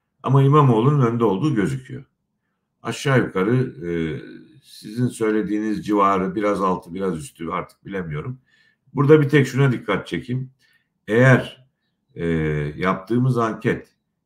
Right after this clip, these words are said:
iki, iki buçuk puan fark civarı bitecek olursa hata payı içinde kalır. Yani onda nasıl sorumluluk alacağım, e, kestiremiyorum.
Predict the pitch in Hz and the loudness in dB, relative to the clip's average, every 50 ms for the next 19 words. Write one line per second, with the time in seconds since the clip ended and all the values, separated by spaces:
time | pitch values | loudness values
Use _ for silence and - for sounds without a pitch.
0 | _ _ - 175 - - 147 143 127 123 - 156 139 123 - - - _ - 95 | _ _ -14 -14 -10 -2 0 2 2 2 0 -2 -2 -2 -4 -4 -12 _ -4 -2
1 | 92 87 85 78 67 - 107 113 113 - - 90 92 85 82 80 78 73 71 78 | 0 0 0 -2 -2 0 0 0 0 -2 -6 -6 -2 -2 -2 -2 -2 -4 -6 -8
2 | - 95 95 87 104 104 - 95 104 123 165 160 139 - 160 160 160 151 135 _ | -6 -6 -4 -2 -2 -2 -2 0 2 2 2 2 2 -2 -2 -2 -2 -2 -6 _
3 | _ _ _ _ _ _ _ _ _ _ _ _ _ _ _ _ _ _ - 98 | _ _ _ _ _ _ _ _ _ _ _ _ _ _ _ _ _ _ -8 -2
4 | 92 143 135 127 131 - 95 85 78 - - 78 76 71 65 65 - - 64 65 | 2 4 4 4 4 2 0 0 -2 -4 -6 -10 -10 -8 -8 -8 -10 -12 -16 -18
5 | 64 - - _ _ _ _ _ _ _ _ _ _ _ _ _ _ _ - 85 | -18 -20 -20 _ _ _ _ _ _ _ _ _ _ _ _ _ _ _ -10 -8
6 | 90 95 92 98 104 113 117 127 135 127 139 139 131 - 123 110 104 101 101 98 | -6 -6 -6 -6 -6 -4 -2 0 2 4 4 2 2 0 0 0 0 0 -2 -6
7 | 90 - 92 95 95 95 98 123 131 131 127 127 - 87 90 85 82 80 76 - | -6 -4 -4 -4 -4 -2 -2 0 0 0 -2 -4 -8 -8 -6 -4 -4 -4 -6 -6
8 | - 104 90 - - 107 117 120 113 95 85 85 - 139 147 - | -6 -6 -6 -6 -6 -4 -2 -2 -2 -2 -2 -2 -2 -2 -4 -8